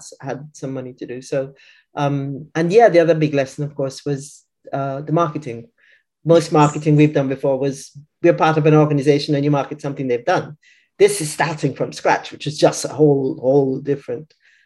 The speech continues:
Speaker 1: um, kettle of fish.
Speaker 2: Yeah.
Speaker 1: So,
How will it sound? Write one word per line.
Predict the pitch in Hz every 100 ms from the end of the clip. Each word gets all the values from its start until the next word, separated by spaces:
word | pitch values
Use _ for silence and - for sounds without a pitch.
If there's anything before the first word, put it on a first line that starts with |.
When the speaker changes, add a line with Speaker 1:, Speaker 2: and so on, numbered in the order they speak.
| _ -
Speaker 1:
um, | 131 120 156 151
kettle | - 135 -
of | -
fish. | 151 - - - _ _
Speaker 2:
Yeah. | 233 220 214 196
Speaker 1:
So, | 185 160 151 156